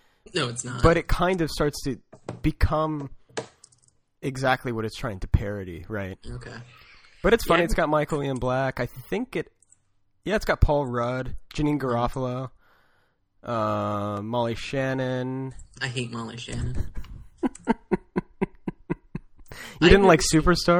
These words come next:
Speaker 2: or whatever? The
Speaker 1: No, no. I have never seen any of the, this quote-unquote state movies. Movies by, uh, state members, even though I love the state television program.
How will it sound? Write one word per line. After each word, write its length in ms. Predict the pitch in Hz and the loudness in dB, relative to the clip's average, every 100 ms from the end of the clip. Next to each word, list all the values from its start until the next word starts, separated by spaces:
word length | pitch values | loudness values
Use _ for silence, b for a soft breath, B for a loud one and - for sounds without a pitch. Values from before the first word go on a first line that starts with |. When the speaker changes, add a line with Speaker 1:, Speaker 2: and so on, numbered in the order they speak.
| 180 | 4
Speaker 2:
or 100 | 156 | 2
whatever? 340 | 160 165 170 | 2 0 -2
The 80 | 156 139 - - | -4 -6 -10 -12
Speaker 1:
No, 100 | 120 | -10
no. 80 | 113 123 B B B - | -10 -12 B B B -4
I 100 | 175 | -2
have 120 | 202 | -2
never 240 | 156 143 | -4 -4
seen 360 | 139 - 127 117 | -8 -8 -8 -8
any 180 | - 123 | -10 -6
of 220 | 120 120 | -6 -6
the, 160 | 123 113 - _ - | -10 -12 -16 _ -12
this 360 | 131 - - - | -8 -6 -8 -8
quote-unquote 600 | 143 127 123 123 - - | -4 -4 -4 -10 -10 -4
state 460 | - - 123 120 - - | -2 -2 -4 -4 -6 -6
movies. 520 | - - 123 117 - - _ - | -8 -10 -12 -12 -16 -20 _ -14
Movies 300 | 120 120 120 | -12 -12 -12
by, 280 | 117 117 117 | -10 -8 -10
uh, 200 | 113 104 | -12 -12
state 420 | - - 120 120 - | -12 -8 -8 -10 -16
members, 380 | - - - - - | -20 -18 -14 -14 -6
even 140 | 143 | -4
though 100 | 131 | -2
I 60 | 123 | -4
love 240 | 120 120 - - | -6 -8 -8 -14
the 60 | 113 | -12
state 320 | - 117 - | -10 -12 -12
television 380 | 117 113 113 - | -16 -14 -18 -18
program. 460 | - - - - | -16 -16 -18 -20